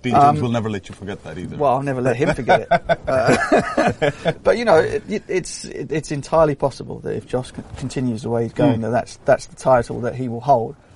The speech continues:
Speaker 2: Um, and England left him out, and what was it, fifth highest run chase of all time with five overs to spare.
Speaker 1: Yep.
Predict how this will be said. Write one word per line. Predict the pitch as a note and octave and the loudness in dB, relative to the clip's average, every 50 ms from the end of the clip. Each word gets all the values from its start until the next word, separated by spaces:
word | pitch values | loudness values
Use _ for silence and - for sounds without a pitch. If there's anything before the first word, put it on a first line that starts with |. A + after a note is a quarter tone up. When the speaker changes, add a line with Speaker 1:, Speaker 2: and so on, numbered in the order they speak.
| - - - - | -20 -20 -14 -4
Speaker 2:
Um, | - - E3 F3 F3 F3 E3+ - | 2 4 6 6 6 4 4 4
and | E3+ F3 E3+ F3 D#3+ - | 4 4 4 4 -2 -4
England | E3+ F3 F3 D#3+ D#3+ E3+ | -4 -4 -4 -4 -4 -2
left | F#3+ G#3 - - | -2 -2 -2 -2
him | C3 A#2 | -6 -4
out, | A2+ A#2+ C#3 D3 - - | -4 -4 -4 -6 -8 -8
and | D3+ C#3+ C#3+ C#3+ C#3+ C3+ - - | -8 -8 -6 -6 -8 -12 -12 -8
what | - D#3+ D3+ | -6 -6 -6
was | B2+ - | -6 -8
it, | - - | -12 -10
fifth | - - F3 D#3+ - | -6 -6 -6 -4 -2
highest | - D3+ D3 C#3 - - | 0 0 0 0 0 -2
run | C#3+ D3 C#3 | -2 -2 -2
chase | - - D3 C#3 C3+ - - - - - - _ - - - - - - - - | 2 2 2 2 2 -2 -12 -20 -20 -20 -20 _ -20 -20 -20 -14 -14 -10 -2 0
of | - C3 D3 | 0 4 4
all | D#3 D3 | 2 2
time | - - C#3+ B2 B2+ C3 | 2 2 2 2 4 2
with | C3 C3+ C3+ | 0 0 -2
five | - - - - D3 C#3+ C#3 C3+ C3 B2+ - | -4 -6 0 2 2 4 4 2 2 0 0
overs | C3+ C#3 B2+ A#2+ C3 - | 0 0 0 -2 -6 -8
to | - - A#2+ | -10 -12 -10
spare. | - - D3+ B2 G2 - | -2 0 0 0 0 -2
Speaker 1:
Yep. | A#2+ - - _ - | -6 -10 -12 _ -8